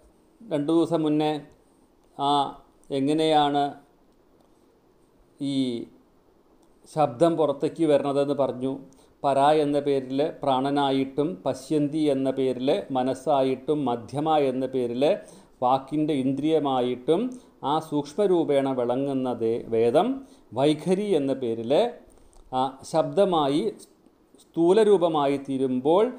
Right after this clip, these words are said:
നമുക്ക് ഗ്രഹിക്കാൻ കഴിയുന്നുള്ളൂ. അങ്ങനെ ഒരു അക്ഷരമായിട്ട് മാറുന്നു. അങ്ങനെ ഈ അവസാനമില്ലാത്ത ശക്തിയോടു കൂടിയവനും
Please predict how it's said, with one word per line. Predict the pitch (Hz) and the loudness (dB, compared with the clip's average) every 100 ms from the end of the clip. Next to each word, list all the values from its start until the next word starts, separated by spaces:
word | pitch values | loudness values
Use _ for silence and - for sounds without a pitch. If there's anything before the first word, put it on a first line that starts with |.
| - _ 123 | -16 _ -6
നമുക്ക് | 135 135 143 | -6 -6 -8
ഗ്രഹിക്കാൻ | 120 113 127 123 139 123 123 | -8 -6 -8 -8 -4 -4 -2
കഴിയുന്നുള്ളൂ. | 120 120 120 117 117 117 131 | -4 -2 -4 -4 -6 -2 0
അങ്ങനെ | 113 113 135 165 131 - - | 0 -2 -4 -4 -6 -12 -10
ഒരു | 123 156 | -6 -4
അക്ഷരമായിട്ട് | 151 - - 139 127 117 113 113 190 247 262 - 127 | -4 -6 -6 -2 -2 -2 -4 -6 -2 -2 -4 -12 -6
മാറുന്നു. | 120 113 104 117 131 85 - _ _ _ _ _ _ _ _ _ _ _ _ _ _ _ _ _ _ _ _ _ _ _ _ _ - | -2 -2 -4 -4 -6 -6 -14 _ _ _ _ _ _ _ _ _ _ _ _ _ _ _ _ _ _ _ _ _ _ _ _ _ -4
അങ്ങനെ | 180 226 190 202 233 - - | 2 4 4 2 -2 -10 -4
ഈ | 170 190 | 2 2
അവസാനമില്ലാത്ത | - 147 165 185 208 214 233 240 220 196 185 175 175 175 214 | 2 2 4 2 4 4 4 4 2 2 4 4 4 0 0
ശക്തിയോടു | 202 - - 185 185 185 | 0 -2 -2 4 4 4
കൂടിയവനും | 170 165 147 147 139 127 135 147 90 - | 0 -2 0 2 2 2 2 0 -2 -10